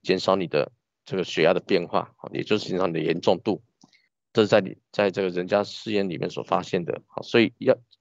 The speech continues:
高血脂的药也不要停。所以我们刚刚提到高血压不要停，高血脂也不要停。好，那这里有提到说，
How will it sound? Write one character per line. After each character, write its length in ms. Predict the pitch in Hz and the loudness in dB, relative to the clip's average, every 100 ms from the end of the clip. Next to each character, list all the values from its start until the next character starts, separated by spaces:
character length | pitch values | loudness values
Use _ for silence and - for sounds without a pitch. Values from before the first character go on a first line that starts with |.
| _ - | _ 2
高 140 | 120 | 2
血 160 | - 127 | 2 -2
脂 80 | |
的 120 | - 113 | 0 0
药 160 | 120 120 | 0 -2
也 120 | 80 | -8
不 140 | - | -4
要 140 | 80 95 | -2 -2
停。 280 | - - - _ _ - - - - - _ - | -2 -14 -20 _ _ -20 -20 -20 -20 -20 _ 0
所 100 | 131 | 2
以 40 | |
我 20 | |
们 60 | 101 | 4
刚 120 | 123 | 2
刚 20 | |
提 60 | 113 | 4
到 120 | 113 | 2
高 260 | - - 123 | 0 -2 -2
血 160 | - | 0
压 120 | 92 101 | 0 0
不 100 | 98 | 0
要 80 | |
停， 240 | 95 - - _ _ | -2 -6 -16 _ _
高 160 | - 131 | -8 -6
血 160 | - | -6
脂 160 | 107 - | -8 -10
也 80 | - | -6
不 100 | 101 | 0
要 120 | 98 | 0
停。 120 | - - - | -2 -10 -8
好， 100 | 82 | -2
那 140 | 110 | -2
这 120 | 110 | 0
里 80 | 107 | -2
有 80 | 87 | -2
提 120 | - | -2
到 140 | 92 104 | 0 0
说， 320 | - 107 | 0 -4